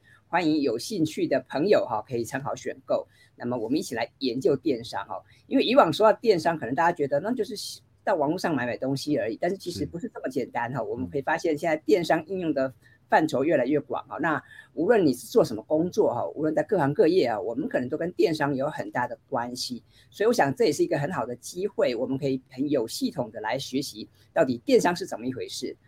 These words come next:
Speaker 1: 到底要怎么样把电商哈结合到我们的生活跟场域之中啊，还有我们的工作上面，怎么样应用电商来帮我们做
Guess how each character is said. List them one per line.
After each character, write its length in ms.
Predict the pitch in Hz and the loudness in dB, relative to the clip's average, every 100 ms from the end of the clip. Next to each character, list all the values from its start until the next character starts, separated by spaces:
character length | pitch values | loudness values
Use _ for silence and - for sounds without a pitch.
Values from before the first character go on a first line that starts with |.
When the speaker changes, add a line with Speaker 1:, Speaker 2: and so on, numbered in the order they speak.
| _ | _
Speaker 1:
到 120 | - | 0
底 100 | 135 | 2
要 100 | 139 | 0
怎 140 | 147 | 0
么 100 | 110 | -2
样 200 | 143 110 - | -2 -2 -6
把 120 | 92 | -10
电 300 | - - 214 | -6 2 2
商 240 | 147 147 147 | 4 4 2
哈 100 | 123 | 0
结 200 | - 127 | -2 -2
合 80 | 127 | 2
到 120 | 143 | 2
我 120 | 104 | 0
们 120 | 117 | -4
的 120 | 117 | -8
生 240 | 120 196 170 | -2 0 0
活 160 | - | 0
跟 160 | 120 151 | 2 0
场 200 | 156 - | 0 -6
域 80 | 117 | -8
之 120 | 127 | -8
中 260 | 117 120 113 - - - | -6 -6 -6 -8 -20 -14
啊， 120 | 98 | -12
还 140 | - 139 | 0 4
有 100 | 135 | 4
我 100 | 117 | 2
们 100 | 123 | -4
的 100 | 123 | -2
工 220 | 170 208 | 0 2
作 160 | 233 175 | 2 0
上 140 | 135 | 0
面， 180 | 117 95 | -4 -8
怎 120 | 120 | -2
么 60 | 139 | 0
样 140 | 180 - | 0 -2
应 140 | 196 | 0
用 140 | 196 156 | 2 2
电 280 | - 180 | 4 4
商 260 | 143 139 139 - | 4 2 0 -2
来 140 | 127 | -2
帮 160 | 131 147 | 0 0
我 40 | |
们 160 | 117 101 _ | 0 -6 _
做 300 | - 151 | 2 2